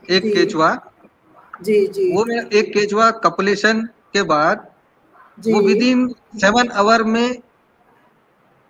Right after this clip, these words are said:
Speaker 1: कम से कम एक से तीस, मतलब कम से
Speaker 2: जी।
Speaker 1: कम तीस fertilize over release करता है, egg release करता है। और एक cocoon में से
Speaker 2: जी, जी।
Speaker 1: तीन से चार नियोटेट्स निकलते हैं। इनकी population बहुत rapidly increase
Speaker 2: जी।
Speaker 1: होती है madam, बस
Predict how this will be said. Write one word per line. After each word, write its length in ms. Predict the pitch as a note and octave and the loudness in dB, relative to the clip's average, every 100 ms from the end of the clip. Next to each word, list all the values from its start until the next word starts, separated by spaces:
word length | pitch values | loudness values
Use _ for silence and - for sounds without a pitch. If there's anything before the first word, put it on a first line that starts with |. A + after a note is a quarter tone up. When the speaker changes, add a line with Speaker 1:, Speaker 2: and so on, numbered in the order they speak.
| _ _ _ _ - | _ _ _ _ -4
Speaker 1:
कम 160 | G3+ | -2
से 120 | G3+ | 0
कम 160 | A3 G#3+ - | 0 -2 2
एक 200 | G#3 A3+ | 2 2
से 160 | - A#3 | 0 -2
तीस, 460 | A#3+ A3+ G3+ - - _ _ - _ _ - | 0 0 0 -4 -16 _ _ -20 _ _ -6
मतलब 160 | F#3 G3 | -4 -2
कम 160 | G3+ | 0
से 80 | G#3 | 0
Speaker 2:
जी। 60 | A3 | 0
Speaker 1:
कम 100 | A#3 | 0
तीस 540 | - - A#3+ G#3 - - - _ _ _ _ - | -2 -6 -6 -6 -10 -16 -20 _ _ _ _ -4
fertilize 460 | E3+ G#3 A3+ A#3 - | -2 0 0 0 -2
over 240 | G3 A3 | 0 2
release 320 | G3+ F#3+ G3+ - | 2 2 0 -2
करता 300 | E3 D3 D#3+ | -4 0 0
है, 140 | F#3 | 0
egg 120 | G#3 G3 | 0 0
release 340 | G3 G3 F3 | 0 -2 -4
करता 360 | - C3 - A#2+ | -6 -8 -8 -12
है। 80 | - _ _ E3+ | -14 _ _ -4
और 180 | G#3 - | -4 -4
एक 240 | A#3+ B3 B3 B3 B3 B3 - | 0 0 0 0 0 -2 -4
cocoon 360 | G3 G3 B3 A#3+ | -2 0 2 2
में 200 | A3 E3+ | 2 0
से 340 | - - G3 | -4 -4 -4
Speaker 2:
जी, 20 | B3+ _ _ - | -4 _ _ -6
जी। 220 | G#3 F#3 | -4 -4
Speaker 1:
तीन 380 | - G3+ B3 A#3+ | -2 2 2 2
से 160 | A#3+ | -2
चार 300 | - G#3 A3 | -2 0 0
नियोटेट्स 540 | G#3 A3 G#3+ A3+ A3 G3 | 2 0 2 0 0 -4
निकलते 440 | E3+ D#3+ D3 C#3 | -4 -2 -4 -6
हैं। 80 | B2+ F3 | -6 -6
इनकी 180 | F#3+ | -6
population 600 | G#3+ G#3 G#3 A3 G#3+ A#3+ | -4 -4 -2 -2 -2 -2
बहुत 280 | E3 A3 A3+ A3+ | 0 0 0 -2
rapidly 680 | G#3+ F3 F#3+ A#3 G#3 C4 | 0 0 -2 -2 2 2
increase 320 | A3 F3 G#3 | 2 0 -2
Speaker 2:
जी। 60 | D#3 | 0
Speaker 1:
होती 220 | D3 E3 | -2 -2
है 60 | C3 | -4
madam, 220 | C3+ D#3+ | -4 -2
बस 140 | G3+ | -2